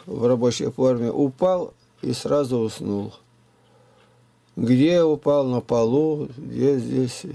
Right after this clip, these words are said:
Полное абсолютное изнеможение. Проснулся уже, кажется, третий час ночи. Проспал даже молитву, когда вставать. Или, или первый час ночи был, даже не помню толком. Помолился и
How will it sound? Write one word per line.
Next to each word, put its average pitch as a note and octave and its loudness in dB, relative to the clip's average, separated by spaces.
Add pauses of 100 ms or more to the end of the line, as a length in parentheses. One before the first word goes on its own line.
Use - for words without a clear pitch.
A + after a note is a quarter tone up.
(1160)
Полное D3+ 2
абсолютное B2 0
изнеможение. A2 -4 (600)
Проснулся C#3 0
уже, A2+ 2 (720)
кажется, - -8
третий B2 -6
час - -6
ночи. G#2+ -6 (600)
Проспал A2 -4
даже G#2 -6
молитву, A#2+ -4
когда A#2+ -6
вставать. A2+ -8
Или, A#2 -20 (1000)
или A#2 -4
первый D3 0
час C3 -4
ночи - -8
был, A2+ -6
даже A#2 -2
не A#2+ 0
помню A2 -4
толком. A2+ -10
Помолился B2+ -6
и - -8